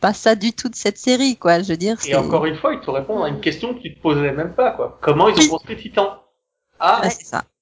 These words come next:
Speaker 2: bah, ils l'ont construit à toutes les époques, en fait.
Speaker 3: Bah non,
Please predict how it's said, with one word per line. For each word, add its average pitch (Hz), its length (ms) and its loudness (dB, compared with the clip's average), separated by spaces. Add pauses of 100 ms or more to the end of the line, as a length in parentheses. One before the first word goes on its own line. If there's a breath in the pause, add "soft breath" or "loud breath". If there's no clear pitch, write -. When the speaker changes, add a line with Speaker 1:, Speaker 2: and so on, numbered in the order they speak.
(420)
Speaker 2:
bah, 160 100 4
ils 160 80 4
l'ont 151 100 0
construit 156 280 -2
à 196 60 0
toutes 208 180 -8
les 156 160 0
époques, 139 360 -4
en - 140 -18
fait. 123 120 -18
Speaker 3:
Bah 175 360 -2
non, 349 280 -2